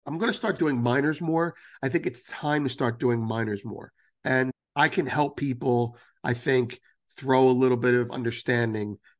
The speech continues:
uh, on, on how I would pick minors or how I have picked minors and, uh, what to look for. They'll be discussed as well, fairly and evenly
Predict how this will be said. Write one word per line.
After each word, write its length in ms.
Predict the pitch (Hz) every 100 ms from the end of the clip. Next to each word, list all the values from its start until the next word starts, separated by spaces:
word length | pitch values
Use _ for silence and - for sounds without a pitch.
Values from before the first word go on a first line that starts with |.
| -
uh, 220 | 120 113
on, 520 | - 123 117 117 117 -
on 400 | 120 113 110 - _ _ _ _ _
how 280 | 147 131 127
I 200 | 135 135
would 180 | 131
pick 220 | 123 139 120
minors 380 | 110 113 110
or 60 | 117
how 180 | 113 117
I 80 | 113
have 300 | 120 120 -
picked 200 | 120 131
minors 460 | 180 202 208 - _ _ _ -
and, 260 | 117 113
uh, 120 | 110
what 220 | 107 127 123
to 80 |
look 180 | 120 120
for. 320 | - 120 110 -
They'll 180 | 123 123
be 100 | 131
discussed 540 | 127 120 - 123 120
as 100 | 123
well, 440 | 117 107 101 110 117 _ _
fairly 880 | - - 151 139 139 139 151 165 _ _
and 240 | 127 120 117
evenly 800 | - 135 135 139 135 135 143 -